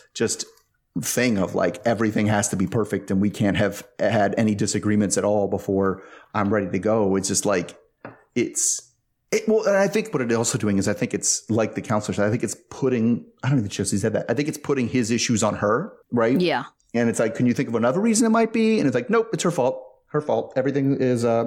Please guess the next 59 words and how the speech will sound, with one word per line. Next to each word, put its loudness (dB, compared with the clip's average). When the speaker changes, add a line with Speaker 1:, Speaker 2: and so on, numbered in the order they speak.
Speaker 1:
her 0
fault. -4
Everything 2
that's 0
wrong 4
with 2
the 0
relationship, 0
she 0
could -4
fix, 0
and 0
she 0
doesn't. 0
So, 0
not 2
my 2
problem." 2
Speaker 2:
Yeah, 2
it 0
really 2
bothered 0
me 0
that 0
he 2
was 0
like, 0
"Well, 2
if -2
I'm -2
gonna 0
do 0
this, 2
she 0
has 0
to -4
do 0
this 0
too." 0
You 0
know, 2
it's 2
just, 2
like, 0
this 2
Speaker 1:
Right. 0
Speaker 2:
very 2
immature 0
attitude 0
Speaker 1:
Yeah. 2
Speaker 2:
of, -6
and 0
it's -2
like, 0
you're 0
supposed 0
to -2
be 2
the 0